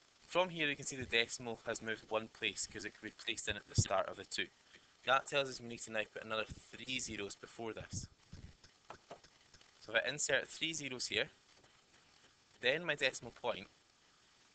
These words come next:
But because these are all decimal numbers, I need to put a zero in for the whole numbers as well. Okay, again, you can check that these are correct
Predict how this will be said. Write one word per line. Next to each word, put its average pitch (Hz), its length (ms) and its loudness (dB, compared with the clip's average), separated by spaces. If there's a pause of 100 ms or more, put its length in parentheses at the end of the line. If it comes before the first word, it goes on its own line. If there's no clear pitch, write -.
(600)
But 127 120 -2
because 151 260 4
these 160 180 -2
are 156 60 2
all 151 100 0
decimal 147 400 4
numbers, 101 280 -2
I 110 40 -4
need 127 140 -4
to - 100 -8
put - 160 0
a 127 60 0
zero 117 300 0
in 98 100 -2
for 98 200 -12
the 98 100 -6
whole 117 180 -6
numbers 98 360 -6
as 92 120 -8
well. 107 220 4 (680)
Okay, 113 260 2
again, 131 340 8
you 160 60 -4
can 147 140 -6
check 135 300 6
that - 140 -4
these - 120 -4
are 107 80 -6 (120)
correct 98 400 -2